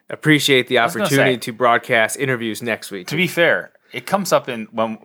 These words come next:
Speaker 2: for away games sometimes 'cause
Speaker 1: Yeah.
Speaker 2: we have a car ride and we have to talk about something. But
Speaker 1: What do you
Speaker 2: yeah.
Speaker 1: think's gonna happen?
Speaker 2: Yeah. So.
Speaker 1: But that, that's, that's,
Speaker 2: It always,
Speaker 1: uh,
Speaker 2: it always,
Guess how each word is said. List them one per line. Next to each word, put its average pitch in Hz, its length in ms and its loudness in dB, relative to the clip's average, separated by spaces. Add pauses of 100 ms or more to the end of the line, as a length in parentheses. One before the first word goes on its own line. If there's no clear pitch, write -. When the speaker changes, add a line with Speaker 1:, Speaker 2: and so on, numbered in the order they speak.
Speaker 2:
for 131 140 2
away 104 240 2
games 85 300 -2
sometimes 85 440 -8
'cause 123 160 0
Speaker 1:
Yeah. 110 60 -10
Speaker 2:
we 120 100 -4
have 113 140 2
a 98 60 -10
car 104 200 2
ride 90 180 2
and 87 60 -12
we 90 80 -6
have 87 80 -4
to - 60 -20
talk 87 160 -2
about 80 220 -12
something. 82 360 -10
But - 180 -12 (180)
Speaker 1:
What 131 140 -4
do 127 40 -2
you - 20 -
Speaker 2:
yeah. 120 60 -6
Speaker 1:
think's 117 220 -6
gonna 107 180 -6
happen? 107 420 -8
Speaker 2:
Yeah. 82 240 -6 (880)
So. - 160 -20 (120)
Speaker 1:
But 131 160 -4
that, 139 200 0
that's, 135 300 0
that's, 127 280 0
Speaker 2:
It 170 40 2
always, 202 220 2
Speaker 1:
uh, 107 140 2
Speaker 2:
it 151 140 -2
always, 190 420 -2